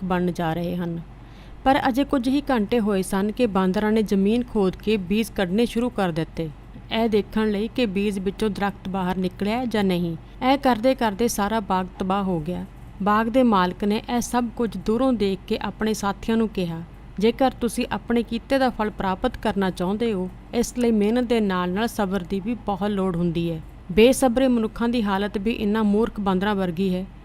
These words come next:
ਜੇਕਰ ਕੋਈ ਮਨੁੱਖ ਆਪਣੇ ਕੰਮ ਕਰਦਿਆਂ ਥੋੜ੍ਹਾ ਜਿਹਾ ਵੀ ਧੀਰਜ ਨਾ ਰੱਖੇ, ਤਾਂ ਉਹ ਅੰਬਾਂ ਦੇ ਦਰਖਤ ਤਾਂ ਲਗਾ ਲਏਗਾ, ਪਰ ਉਸ ਨੂੰ ਅੰਬਾਂ ਦਾ ਫਲ ਕਦੇ ਵੀ ਨਹੀਂ ਮਿਲੇਗਾ।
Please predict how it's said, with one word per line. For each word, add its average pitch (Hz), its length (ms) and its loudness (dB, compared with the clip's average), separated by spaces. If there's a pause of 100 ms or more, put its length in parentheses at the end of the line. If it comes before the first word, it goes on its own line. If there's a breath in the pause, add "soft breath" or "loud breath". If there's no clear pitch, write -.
(120)
ਜੇਕਰ 247 340 4
ਕੋਈ 254 220 2
ਮਨੁੱਖ 226 360 2
ਆਪਣੇ 233 420 0
ਕੰਮ 220 280 0
ਕਰਦਿਆਂ 208 460 0
ਥੋੜ੍ਹਾ 269 260 2
ਜਿਹਾ 226 240 2
ਵੀ 208 140 -2
ਧੀਰਜ 220 380 -2
ਨਾ 220 160 0
ਰੱਖੇ, 196 440 -6
ਤਾਂ 214 120 -2 (120)
ਉਹ 233 240 0
ਅੰਬਾਂ 226 260 2
ਦੇ 240 100 0
ਦਰਖਤ 214 260 -2 (120)
ਤਾਂ 240 120 4
ਲਗਾ 226 240 2
ਲਏਗਾ, 196 420 0 (320 loud breath)
ਪਰ 226 120 4
ਉਸ 226 200 0
ਨੂੰ 226 180 2
ਅੰਬਾਂ 208 240 0
ਦਾ 226 80 0
ਫਲ 214 240 -4
ਕਦੇ 208 320 -2
ਵੀ 214 120 0
ਨਹੀਂ 196 180 2
ਮਿਲੇਗਾ। 165 420 -2